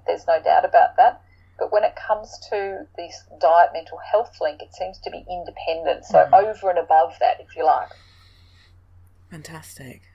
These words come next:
Speaker 2: Um, I'm, I'm thinking that there, one of the things that struck me earlier on as well is I think one of the issues about,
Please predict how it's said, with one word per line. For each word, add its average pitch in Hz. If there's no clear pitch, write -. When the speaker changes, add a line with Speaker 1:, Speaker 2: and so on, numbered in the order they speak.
Speaker 2:
Um, 165
I'm, 214
I'm 226
thinking 262
that 175
there, 175
one 196
of 254
the 226
things 196
that -
struck -
me 165
earlier 156
on 143
as 151
well 143
is 147
I 170
think 165
one 175
of 208
the 180
issues 160
about, 151